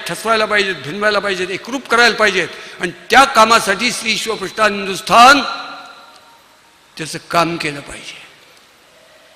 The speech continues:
मी तुम्हाला ते सांगायला आलो. अतिशय गलिच्छ आपली अवस्था आहे. नाही, कुत्र्याला ब्रह्मचर्य कळत नाही,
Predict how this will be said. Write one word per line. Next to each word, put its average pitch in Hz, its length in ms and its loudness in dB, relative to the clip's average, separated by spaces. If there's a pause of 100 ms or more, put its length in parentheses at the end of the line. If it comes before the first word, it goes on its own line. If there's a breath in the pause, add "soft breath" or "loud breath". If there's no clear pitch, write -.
(1900)
मी 180 100 -8
तुम्हाला 175 340 -6 (120)
ते 165 100 -8
सांगायला 151 540 -8
आलो. 123 180 -18 (1900)
अतिशय 196 540 -4
गलिच्छ 175 500 -6
आपली 160 240 -8
अवस्था 131 340 -12
आहे. - 220 -20 (1200)
नाही, 135 240 -12 (1500)
कुत्र्याला 226 400 4
ब्रह्मचर्य 202 640 4
कळत 202 340 0
नाही, 151 160 -8